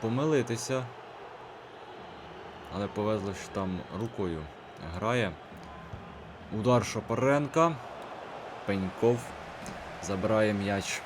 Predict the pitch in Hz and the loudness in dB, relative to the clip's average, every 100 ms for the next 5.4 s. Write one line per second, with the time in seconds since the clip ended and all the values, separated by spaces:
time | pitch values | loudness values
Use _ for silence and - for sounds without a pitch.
0 | - - - - - - - - - - | -8 -12 -12 -12 -12 -12 -12 -12 -10 0
1 | 107 95 - - - - - - - - | 2 2 0 -8 -12 -12 -12 -12 -12 -12
2 | - - - - - - - - - - | -12 -12 -12 -12 -12 -12 -14 -14 -12 -4
3 | 95 - - - - - - 123 117 - | -4 -4 -6 -6 -4 -2 0 -2 -2 -4
4 | 110 98 - - - 120 - 92 78 95 | -2 -4 -6 -12 -2 0 0 -4 -2 0
5 | 101 135 - 180 | 2 0 2 0